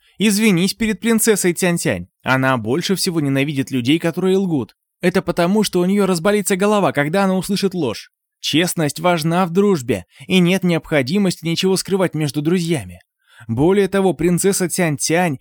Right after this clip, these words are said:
не пытается сунуть нос в твои секреты, если они у тебя есть. Но если ты не будешь говорить даже слова правды,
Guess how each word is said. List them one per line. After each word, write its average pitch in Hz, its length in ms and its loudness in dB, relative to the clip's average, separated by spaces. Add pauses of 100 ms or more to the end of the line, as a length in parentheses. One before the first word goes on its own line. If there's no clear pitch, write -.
(160)
не 202 140 2
пытается 190 480 0
сунуть 180 320 -2
нос 196 180 0
в - 60 -12
твои 175 180 0
секреты, 170 600 -4 (200)
если 135 320 -2
они 135 220 0
у 147 80 -2
тебя 156 200 0
есть. 170 460 0
Но 117 160 -2
если 131 320 -2
ты - 140 -2
не 143 100 -2
будешь 131 300 -2
говорить 131 340 2
даже 139 240 -2
слова 147 360 -2
правды, 143 520 -2